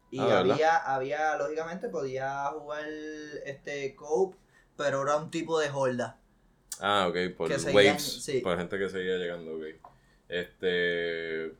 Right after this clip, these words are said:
Speaker 2: pero se ve clásico, como, como, como han dicho muchos, eh, analistas y eso, se ve, se ve bien. Lo que pasa es que necesita que lo pulan todavía.
Speaker 1: Sí.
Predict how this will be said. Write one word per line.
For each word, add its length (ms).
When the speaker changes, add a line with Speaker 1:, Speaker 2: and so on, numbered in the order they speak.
Speaker 2:
pero 220
se 160
ve 960
clásico, 460
como, 320
como, 480
como 280
han 240
dicho 240
muchos, 540
eh, 140
analistas 560
y 80
eso, 320
se 200
ve, 600
se 120
ve 140
bien. 460
Lo 120
que 60
pasa 240
es 60
que 200
necesita 680
que 60
lo 140
pulan 360
todavía. 380
Speaker 1:
Sí. 120